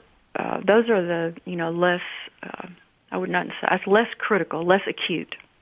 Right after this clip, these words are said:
less acute things. Uh, I used to, uh, you can mash on the tip of somebody's fingers, and the, and the tips of the fingers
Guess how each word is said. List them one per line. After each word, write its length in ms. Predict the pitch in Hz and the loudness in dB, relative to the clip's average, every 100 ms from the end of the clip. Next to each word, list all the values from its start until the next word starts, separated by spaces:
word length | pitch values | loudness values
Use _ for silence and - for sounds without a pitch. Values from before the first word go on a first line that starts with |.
| _ _ | _ _
less 120 | 180 190 - | -4 -4 -6
acute 220 | - - - | -8 -8 -6
things. 260 | - - - - _ _ _ _ _ - - | -6 -6 -10 -16 _ _ _ _ _ -10 0
Uh, 40 | |
I 300 | 185 175 165 | 4 6 8
used 280 | 180 185 - | 8 6 4
to, 260 | - 180 175 | 2 4 4
uh, 200 | 165 170 170 - - | 2 2 -2 -8 -2
you 100 | 180 | 0
can 220 | 185 185 | 2 2
mash 380 | 175 175 185 - | 4 6 6 4
on 100 | 170 | 0
the 80 | 160 | -2
tip 260 | - 226 202 | -2 -4 -2
of 80 | 180 | -4
somebody's 360 | 190 190 180 185 - | -2 0 0 0 0
fingers, 360 | 196 185 180 180 | 0 2 0 -2
and 80 | 175 | -6
the, 240 | - - | -6 -6
and 120 | 170 | -6
the 60 | 202 | -6
tips 220 | - 269 | -4 -4
of 80 | 233 | -2
the 100 | 214 - | -4 -2
fingers 380 | 185 226 247 | -2 0 -2